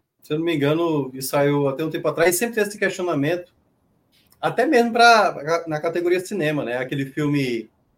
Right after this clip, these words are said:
Perdido em Marte, por exemplo, com Matt Damon, foi considerado comédia.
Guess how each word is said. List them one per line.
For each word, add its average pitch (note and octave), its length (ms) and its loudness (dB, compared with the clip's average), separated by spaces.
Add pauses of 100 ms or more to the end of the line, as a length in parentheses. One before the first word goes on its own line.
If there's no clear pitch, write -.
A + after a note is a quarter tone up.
(300)
Perdido D#3 380 0
em E3+ 60 0
Marte, C#3 380 -2
por C3+ 140 -6
exemplo, C#3+ 400 -8
com - 100 -16
Matt C3 220 -8
Damon, C3+ 380 -8 (440)
foi D#3+ 120 -12
considerado F#3+ 480 2
comédia. F#3+ 500 -2